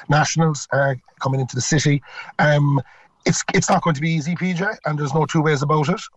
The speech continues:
But, um, I have to, you know, give credit where credit is due. Um, everybody that was on that call yesterday, representatives of the clergy, of all faiths, the fire service, of An Garda Síochána, Cork City Council, the H S E,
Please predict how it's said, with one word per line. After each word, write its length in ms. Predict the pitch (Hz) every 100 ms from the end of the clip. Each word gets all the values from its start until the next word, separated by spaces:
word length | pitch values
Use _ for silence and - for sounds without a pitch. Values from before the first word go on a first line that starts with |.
| -
But, 200 | 156 147 -
um, 300 | 147 143 143 - - -
I 80 | -
have 240 | 156 156
to, 340 | - 156 143 135 - -
you 80 | 143
know, 140 | 143
give 160 | 131 135
credit 240 | - 147
where 80 | 143
credit 300 | 123 151 139
is 100 | 135
due. 340 | - 156 147 139 - - - -
Um, 400 | 143 139 139 135 -
everybody 640 | 135 170 170 151 143 139
that 100 | 135
was 100 | 131
on 160 | 147 143
that 140 | 139 -
call 280 | 143 131
yesterday, 420 | 135 135 - 135 135
representatives 680 | 135 135 135 123 123 135 127
of 120 | 123
the 60 |
clergy, 500 | 127 156 160 156 143
of 120 | 147 139
all 160 | 135
faiths, 540 | 127 160 156 156 - -
the 60 | 135
fire 280 | - 151 151
service, 480 | 147 151 147 156 - - - -
of 160 | 135 131
An 120 | 135
Garda 240 | 139 131
Síochána, 720 | 120 135 123 160 156 151 151
Cork 200 | 143 123
City 200 | - 127
Council, 520 | 120 160 156 139 156 143
the 140 | 127
H 200 | 135 -
S 180 | - 156
E, 260 | 156 147